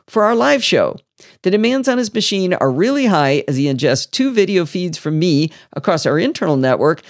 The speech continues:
combines that with his video feed, and pushes all of that up to YouTube. The five-year-old Intel i nine iMac can do the job, but boy howdy does it complain with super loud fans when he's doing the show.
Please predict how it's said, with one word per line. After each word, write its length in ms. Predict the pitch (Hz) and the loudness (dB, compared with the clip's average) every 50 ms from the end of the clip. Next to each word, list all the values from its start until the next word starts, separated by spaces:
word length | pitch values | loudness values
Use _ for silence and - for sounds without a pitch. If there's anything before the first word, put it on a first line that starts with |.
| - - - | -20 -16 -6
combines 420 | - 190 170 175 160 151 143 120 135 | -4 -2 0 0 0 -2 -2 -2 0
that 200 | 165 - 220 226 | 0 0 2 2
with 120 | 254 - | 0 0
his 140 | 262 254 202 | 0 -2 -2
video 320 | 196 240 254 233 202 165 | -2 -2 0 0 0 0
feed, 320 | 139 - 175 165 165 160 - | 0 0 0 0 0 0 -2
and 180 | - 135 127 | -4 -6 -4
pushes 320 | - 160 139 - 139 135 - | -2 -2 -4 -2 -4 -2 0
all 180 | 127 123 127 | 0 2 2
of 80 | 123 127 | 0 2
that 200 | 151 190 196 165 | 2 2 2 2
up 160 | 151 143 - | 0 0 0
to 100 | - 170 | -4 -4
YouTube. 540 | 170 208 262 214 - 151 95 82 - - 131 _ _ _ _ - - - _ | -2 -2 -2 -2 0 -2 -2 -2 -4 -10 -18 _ _ _ _ -20 -20 -20 _
The 100 | - 147 | -10 -8
five-year-old 580 | 139 - 196 196 220 240 262 262 254 262 262 - | -4 -2 0 0 0 0 0 2 2 2 2 0
Intel 480 | - - 220 220 214 247 214 190 - - | -2 -2 -4 -2 0 0 0 0 0 0
i 160 | 190 196 190 | 0 0 2
nine 260 | 180 175 170 165 156 | 0 0 0 -2 -4
iMac 420 | - - - 269 208 151 139 139 - | -4 -2 -2 0 0 0 0 -2 -2
can 180 | - 147 143 | -4 -6 -4
do 200 | - 294 339 370 | -2 0 0 2
the 120 | 339 240 160 | 2 2 0
job, 420 | 120 160 143 131 131 127 147 135 - - - - _ - | 2 2 2 2 2 0 0 -2 -8 -12 -20 -20 _ -4
but 140 | - 139 131 | -2 -2 0
boy 460 | - 143 151 143 185 220 254 247 208 | 0 -2 -2 0 2 2 4 2 2
howdy 300 | 180 214 226 208 160 135 | 2 2 2 2 2 0
does 220 | 120 123 143 139 208 | 2 0 0 2 0
it 120 | 208 - | -2 -2
complain 440 | - 170 156 - - 180 170 143 127 | -2 -6 -4 -2 -2 0 0 0 0
with 140 | 113 - - | -2 -4 -6
super 500 | - - - - - - 202 - 170 147 | -6 -6 -4 0 0 0 0 2 0 2
loud 280 | 135 135 135 131 131 | 2 2 2 2 0
fans 420 | - - 202 196 131 117 127 - - | -2 -2 -2 0 0 -2 -2 -4 -4
when 100 | 127 127 | -4 -4
he's 120 | 127 123 | -4 -2
doing 340 | - 175 170 156 123 107 123 | 0 0 2 2 2 0 0
the 100 | 123 120 | -2 -2
show. 420 | - - 269 269 160 95 - - | -2 0 0 0 0 0 -2 -6